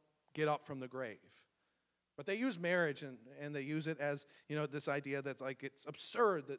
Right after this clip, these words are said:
seven, you know, men would be married to one woman. And Jesus turns the tables and says, "Hey, well, in the resurrection, there's not gonna be any marriage. There's not gonna be any marriage. You don't have to worry about that." Now,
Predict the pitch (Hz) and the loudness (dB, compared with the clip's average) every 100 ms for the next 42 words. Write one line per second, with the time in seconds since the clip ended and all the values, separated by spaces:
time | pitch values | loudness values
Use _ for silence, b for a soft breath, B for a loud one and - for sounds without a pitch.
0 | - - - 165 170 160 b b b b | -8 -6 -2 -2 -4 -8 b b b b
1 | b b _ 135 143 110 143 165 165 160 | b b _ -8 -8 -6 -4 -4 -2 -4
2 | 160 - - - 156 180 165 160 170 170 | -6 -8 -14 -4 2 2 2 -2 -2 0
3 | 190 170 110 - _ _ _ _ _ _ | 0 -2 -6 -16 _ _ _ _ _ _
4 | _ _ _ _ _ _ - 151 240 226 | _ _ _ _ _ _ -14 -6 -4 -2
5 | - 202 180 170 185 190 180 165 160 151 | -2 -2 -2 -2 0 0 0 -2 -4 -4
6 | 165 156 196 165 - 160 175 170 - _ | -2 2 0 0 -4 -2 0 0 -4 _
7 | _ _ - 170 160 175 151 175 190 180 | _ _ -10 -4 -2 -2 -2 -2 -4 -6
8 | 151 151 143 139 147 151 131 110 85 - | -6 -8 -10 -10 -8 -6 -8 -10 -12 -16
9 | - - _ _ _ _ _ _ _ _ | -20 -20 _ _ _ _ _ _ _ _
10 | _ _ 208 220 247 294 262 196 175 156 | _ _ -2 0 0 0 0 0 0 -2
11 | 143 190 185 196 214 202 180 151 147 123 | -2 -2 -2 0 2 4 4 2 2 -2
12 | 95 - B B B B B B 190 202 | -4 -12 B B B B B B 8 10
13 | 185 | 10